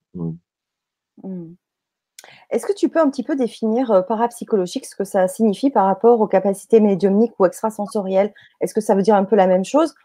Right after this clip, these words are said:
Speaker 2: ou il y a quand même quelques différences ?
Speaker 1: Oui, alors, euh, euh, on, quand on dit parapsy, ça va être souvent, euh, la télépathie. Tu vois ?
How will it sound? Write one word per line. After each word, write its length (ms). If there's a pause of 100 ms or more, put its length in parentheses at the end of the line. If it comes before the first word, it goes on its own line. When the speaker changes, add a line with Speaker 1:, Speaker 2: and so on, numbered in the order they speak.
(160)
Speaker 2:
ou 40
il 40
y 20
a 60
quand 100
même 120
quelques 260
différences ? 680 (920)
Speaker 1:
Oui, 360
alors, 400
euh, 400 (200)
euh, 300 (240)
on, 220 (540)
quand 200
on 80
dit 140
parapsy, 520
ça 140
va 80
être 80
souvent, 560
euh, 220
la 100
télépathie. 1160 (2000)
Tu 80
vois ? 260